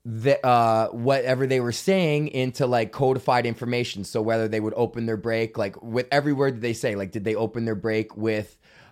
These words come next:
a call sign and then a hello and then their name? Or did they open their break with the title of the song?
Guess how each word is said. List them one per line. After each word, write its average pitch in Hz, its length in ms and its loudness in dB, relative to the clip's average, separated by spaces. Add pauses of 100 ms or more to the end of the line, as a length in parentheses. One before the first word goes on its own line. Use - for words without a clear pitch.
(120)
a 110 60 0
call 147 360 4
sign 147 540 0
and 123 200 -2
then 117 140 0
a 107 60 -2
hello 135 420 2
and 127 140 0
then 117 80 -2
their 113 100 -4
name? 147 420 0
Or 123 140 0
did 113 140 -2
they 113 100 2
open 113 300 -2
their 110 100 0
break 110 300 -2
with 107 100 -2
the 104 80 -6
title 143 400 2
of 139 140 -2
the 131 80 -6
song? 139 560 0